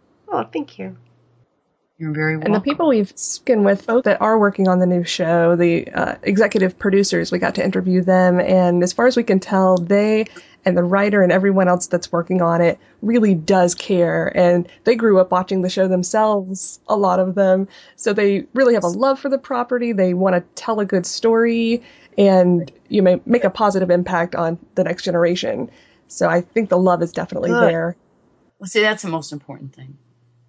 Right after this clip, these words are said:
Speaker 2: I mean,
Speaker 3: Yeah.
Speaker 2: any voice in the world, honey, can be replaced. We, we learned that when Dawes died, and, you know,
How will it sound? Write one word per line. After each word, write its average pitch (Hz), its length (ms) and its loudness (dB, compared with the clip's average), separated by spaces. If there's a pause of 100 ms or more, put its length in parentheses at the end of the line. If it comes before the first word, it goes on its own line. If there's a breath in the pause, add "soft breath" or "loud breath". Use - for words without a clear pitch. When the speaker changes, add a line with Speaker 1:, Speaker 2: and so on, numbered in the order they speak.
(200)
Speaker 2:
I 151 60 -8
mean, 156 220 -4 (200)
Speaker 3:
Yeah. 107 140 -18 (360)
Speaker 2:
any 214 340 -4
voice 175 440 -6
in 170 80 -8
the - 40 -20 (120)
world, 151 140 -10
honey, 139 180 -6
can 143 140 -8
be 135 120 -10
replaced. 131 520 -12
We, 135 160 -8
we 139 220 -8
learned 143 240 -2
that 143 140 -4
when 143 160 -6
Dawes 135 280 -4
died, 131 320 -4
and, 127 240 -8
you 139 80 -6
know, 131 160 -14